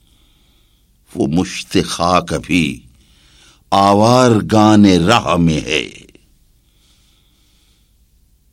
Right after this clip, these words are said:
خبر ملی ہے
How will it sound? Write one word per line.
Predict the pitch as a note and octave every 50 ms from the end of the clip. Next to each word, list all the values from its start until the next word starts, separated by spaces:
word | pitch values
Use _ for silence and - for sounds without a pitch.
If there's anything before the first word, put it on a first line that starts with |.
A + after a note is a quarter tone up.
| _ _ _ _ _ _ _ _ _ _ _ _ _ _ _ _ _ _
خبر | _ - - - - - F2 E2+ D#2 F2+ G#2 A2
ملی | A2+ G#2 F#2+ F2 D#2+ D2+ D#2+ F2 G#2 B2+ A2+ -
ہے | - B1 B1